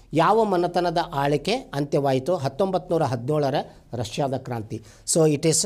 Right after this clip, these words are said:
Romano dynasty. ರಷ್ಯಾದಲ್ಲಿ ರೊಮಾನೋ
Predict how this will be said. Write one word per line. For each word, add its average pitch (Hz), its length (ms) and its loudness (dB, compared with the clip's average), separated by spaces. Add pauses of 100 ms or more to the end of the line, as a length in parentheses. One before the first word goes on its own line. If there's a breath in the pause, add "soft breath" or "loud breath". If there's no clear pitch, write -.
(300)
Romano 185 400 4 (180)
dynasty. 123 520 -4 (920)
ರಷ್ಯಾದಲ್ಲಿ 185 580 2 (100)
ರೊಮಾನೋ 175 320 0